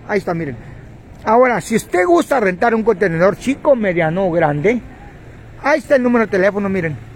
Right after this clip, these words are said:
Estamos ubicados en Avenida Mérida B y calle veintiuno y veintidós. Ahí está el número de teléfono. Si usted ocupa un contenedor, captúrelo usted mismo,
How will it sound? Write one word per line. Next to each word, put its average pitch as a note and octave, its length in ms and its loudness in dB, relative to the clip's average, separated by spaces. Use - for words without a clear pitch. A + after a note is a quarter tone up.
Estamos E4 360 0
ubicados G#3+ 560 0
en G3 140 -6
Avenida G#3 380 -2
Mérida A3+ 360 0
B F3+ 180 2
y B2 80 -6
calle G3 360 0
veintiuno G#3 340 2
y G#3 40 2
veintidós. A3 540 0
Ahí C4 80 0
está C4+ 120 0
el C4 80 0
número B3 180 2
de F#3+ 80 -2
teléfono. F3+ 360 0
Si - 120 -6
usted G3+ 120 -2
ocupa A#3 220 2
un A3 80 -2
contenedor, A3+ 540 2
captúrelo C4 440 -2
usted A#3 180 2
mismo, F#3 280 -4